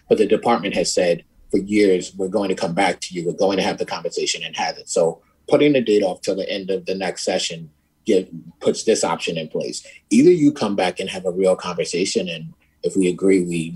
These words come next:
make modifications to the law, or because you have refused for over a decade, at least as far as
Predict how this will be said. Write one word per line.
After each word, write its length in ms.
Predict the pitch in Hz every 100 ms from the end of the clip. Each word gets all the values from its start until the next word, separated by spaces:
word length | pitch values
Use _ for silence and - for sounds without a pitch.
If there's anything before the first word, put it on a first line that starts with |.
| 82
make 180 | 80
modifications 600 | 90 80 82 - 90 87 87
to 80 | -
the 80 | 87
law, 280 | 101 98 95
or 360 | 147 120 101 - _ _
because 440 | - - 170 165 143
you 100 | 131
have 160 | -
refused 560 | 107 - 127 113 92 -
for 140 | 104 -
over 240 | 110 104
a 120 | 98
decade, 540 | 90 117 107 - 87 87
at 100 | 92
least 200 | 92 -
as 120 | -
far 220 | 104 90
as 140 | 85